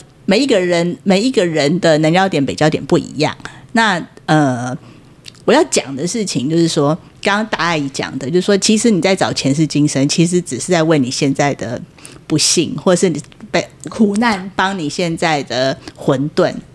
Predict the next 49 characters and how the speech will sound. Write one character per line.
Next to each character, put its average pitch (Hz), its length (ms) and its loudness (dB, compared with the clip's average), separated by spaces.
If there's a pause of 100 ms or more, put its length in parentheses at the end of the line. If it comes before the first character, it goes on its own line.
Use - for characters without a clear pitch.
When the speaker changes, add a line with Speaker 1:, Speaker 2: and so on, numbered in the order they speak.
Speaker 1:
找 120 160 0
一 214 80 2
个 151 140 2
解 104 260 -4
释 139 200 0
的 113 80 -2
方 120 200 -6
式 - 380 -4
而 107 80 -12
已。 - 180 -14 (480)
那 262 100 2
当 247 220 -2
你 226 100 -4
找 165 280 -2
到 208 160 2
那 196 80 2
个 185 80 4
解 - 200 -2
释 190 160 2
的 - 240 -2
方 160 240 0
式 175 200 2
的 127 100 2
时 - 140 -4
候， 156 180 0
然 143 140 -4
后 156 260 -2
呢， - 180 -6 (300)
你 160 140 0
的 151 80 4
结 147 200 0
打 127 220 -2
开 143 260 -6
以 131 60 -6
后， 143 220 -4
你 131 80 -2
就 156 160 0
没 151 80 -2
有 131 100 0
再 143 140 -2
管 - 200 -8
什 - 140 -8
么 117 80 -10
是 147 140 -6
前 - 180 -10
世 - 100 -10
今 - 240 -10
生 - 220 -10 (140)
了。 - 60 -14